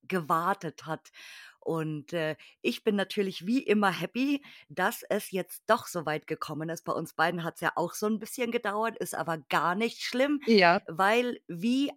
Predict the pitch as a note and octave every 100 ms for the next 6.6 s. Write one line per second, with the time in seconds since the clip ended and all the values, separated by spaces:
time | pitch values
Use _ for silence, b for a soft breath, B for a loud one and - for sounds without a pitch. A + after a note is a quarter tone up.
0 | - G3+ B3+ G#3+ G3 F#3 F#3+ G3+ F#3 E3+
1 | G3+ G#3+ G3+ - - F3+ G#3 G#3 E3+ F3+
2 | G3 - - C#3 F3 F3 D#3 - D#3+ D3+
3 | - F#3+ G3+ G3 b b b _ E3 D#3+
4 | E3 F#3 - F3 - - - - F#3 G#3
5 | C#4+ C4+ E3 E3+ F3 F3 E3 D#3 E3 G3
6 | G3 F3 - F3+ - F3+